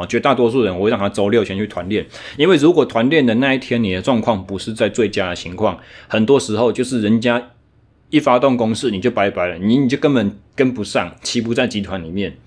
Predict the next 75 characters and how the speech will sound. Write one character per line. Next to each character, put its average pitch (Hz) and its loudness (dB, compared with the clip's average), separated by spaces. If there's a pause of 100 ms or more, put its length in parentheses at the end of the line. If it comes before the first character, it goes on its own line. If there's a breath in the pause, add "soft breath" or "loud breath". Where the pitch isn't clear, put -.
(180)
那 101 -2
如 127 2
果 139 0
没 98 2
有 123 2
办 123 -2
法 92 -2
跟 117 0 (240 loud breath)
佼 110 -2
佼 113 0
者 95 -4
去 104 -4 (480)
互 127 0
相 110 -2
学 101 -2
习 101 -2
竞 113 2
争 101 -2
的 98 0
话， 104 0
你 90 -8
团 95 -4
练 104 2
的 95 -2
意 98 -4
义 98 -2
在 98 -2
哪 85 -8
里？ 85 -12
没 90 -4
有 95 0
啊， 85 -6 (840 loud breath)
你 101 -6
就 127 4
只 123 -2
是 117 -6
前 98 -4
面 113 2 (100)
跑， - -10
跑 98 0
一 123 4
只 123 -6
红 104 0
萝 110 2
卜， 107 -2
你 101 -2
就 117 -2
跟 117 0
驴 101 -2
子 101 -4
一 - -2
样 104 0
去 - -10
看 - -6
着 98 -6
那 101 -6
只 101 -12
红 98 -10
萝 98 -4
卜 98 -10
在 107 0
追 92 -2
而 80 -6
已， 76 -14 (300 soft breath)
你 98 -10
还 117 0
是 156 0
一 135 4
样 135 2
在 127 2
练 113 2
个 120 2
人 90 -4
能 85 -10
力， 85 -10